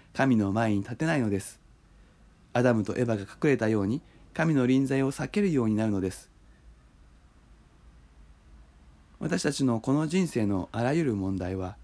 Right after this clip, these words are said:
神のところに持っていくとき解決されるのです。けれども、神の前に立てないなら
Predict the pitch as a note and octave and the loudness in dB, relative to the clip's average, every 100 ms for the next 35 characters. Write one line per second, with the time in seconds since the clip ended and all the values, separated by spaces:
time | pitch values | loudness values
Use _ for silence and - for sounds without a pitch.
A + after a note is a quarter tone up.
0 | - - - - F#3 E3+ C3+ A#2+ C#3 C3 | -20 -20 -16 -4 0 2 0 0 0 2
1 | A#2 A2 C3+ - G#2+ - G#2+ - F#2 A#2+ | 2 0 -2 -2 -4 -2 -8 -6 -6 -4
2 | A#2+ A#2 - A2 A2 G#2 E2 F#2 - - | -2 -2 -2 -2 0 -2 -4 -6 -8 -20
3 | - - - - - F#3+ F3 C#3 D3 F3+ | -20 -20 -20 -20 -2 2 2 2 0 -2
4 | - - - D3 C3 A#2 A#2+ B2 A2+ G#2 | -10 -10 0 4 4 2 2 2 2 -2
5 | A2 F3 D3 A#2 A2+ F#2+ | -2 -2 -2 -2 -2 -2